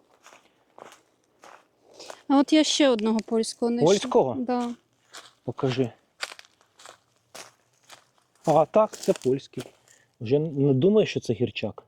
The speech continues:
Speaker 1: Ну, це точно ні.
Speaker 2: Ага, той, той, той ти сумнівалася. Теж червивий, так?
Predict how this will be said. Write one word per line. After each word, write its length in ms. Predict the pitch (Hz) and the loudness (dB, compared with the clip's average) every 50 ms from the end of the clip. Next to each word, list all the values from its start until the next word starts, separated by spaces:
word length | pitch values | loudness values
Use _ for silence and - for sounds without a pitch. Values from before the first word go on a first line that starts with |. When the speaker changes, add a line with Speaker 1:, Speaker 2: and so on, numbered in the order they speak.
| _ 311 | _ -10
Speaker 1:
Ну, 180 | 262 254 240 | -8 -8 -8
це 180 | - - - 262 | -10 -12 -14 -12
точно 440 | - - 233 226 - - - 226 220 | -10 -10 -12 -12 -12 -14 -14 -12 -10
ні. 220 | 214 220 220 220 - _ _ | -10 -10 -12 -14 -16 _ _
Speaker 2:
Ага, 320 | 143 135 120 110 107 - - _ | -8 -6 -6 -4 -4 -6 -2 _
той, 160 | - 196 190 | 2 4 4
той, 300 | - - - 185 185 - - _ | 2 2 2 2 2 2 0 _
той 200 | 151 160 165 - | 2 2 2 0
ти 160 | - - 135 | -4 -8 -10
сумнівалася. 680 | - - 143 143 143 139 123 107 87 87 - - 117 - | -8 -8 -6 -6 -4 -4 -4 -4 -6 -6 -8 -12 -12 -2
Теж 220 | - 156 156 - | 0 0 0 0
червивий, 460 | - - 131 123 110 104 98 95 92 - | -2 -6 -6 -4 -4 -6 -6 -8 -10 -14
так? 240 | _ 131 127 - | _ -16 -16 -16